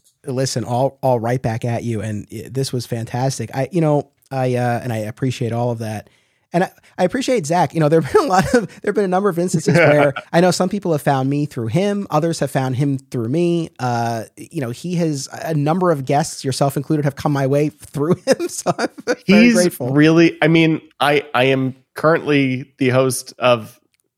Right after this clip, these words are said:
Speaker 2: one of his podcasts, Always Hold On to D C's Legends of Tomorrow. And I met my co-host on that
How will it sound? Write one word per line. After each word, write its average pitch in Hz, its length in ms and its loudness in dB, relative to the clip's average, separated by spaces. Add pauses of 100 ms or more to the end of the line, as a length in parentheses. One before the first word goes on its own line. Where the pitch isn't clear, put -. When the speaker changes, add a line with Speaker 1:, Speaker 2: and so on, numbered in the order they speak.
Speaker 2:
one 117 360 -2
of 127 80 -4
his 135 160 -2
podcasts, 165 360 -2
Always 127 360 0
Hold 139 120 0
On 135 200 2
to 135 180 -4
D 135 220 -4
C's 139 240 -4
Legends 139 280 -2
of 135 120 -4
Tomorrow. 131 520 0 (540)
And 110 380 0
I 113 180 4
met 123 300 0
my 131 100 2
co-host 139 540 2
on 131 140 0
that 143 380 0